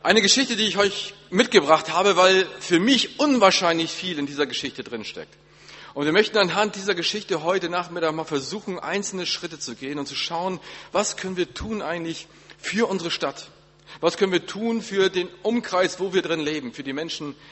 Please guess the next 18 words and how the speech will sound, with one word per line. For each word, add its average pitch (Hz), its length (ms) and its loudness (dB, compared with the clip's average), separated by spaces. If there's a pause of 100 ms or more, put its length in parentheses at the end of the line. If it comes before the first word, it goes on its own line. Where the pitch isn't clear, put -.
(380)
ja, 123 220 -2
denen 139 220 -2
wir 139 80 2
letztendlich 135 380 -4
dienen, 147 220 -6
auch 117 140 -4
als 120 140 -8
Gemeinde? 104 380 -10 (1300)
Die 165 100 -6
vier 190 200 0
Freunde, 127 320 0
Markus 131 380 -4
zwei, 143 320 2
eins 143 220 -2
bis 135 180 -12
zwölf, 151 300 0
wer 127 80 0
das 127 280 -2